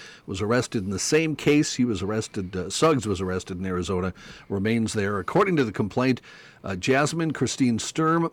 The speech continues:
Matthew Isaiah Pettis, Natosha Lee Flug Presley,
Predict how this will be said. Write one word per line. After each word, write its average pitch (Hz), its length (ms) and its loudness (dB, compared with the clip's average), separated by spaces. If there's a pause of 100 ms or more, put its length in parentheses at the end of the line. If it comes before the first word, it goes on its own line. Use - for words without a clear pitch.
Matthew 117 400 0
Isaiah 104 360 0
Pettis, 151 500 2
Natosha 117 560 0
Lee 120 180 2
Flug 117 400 0
Presley, 117 520 0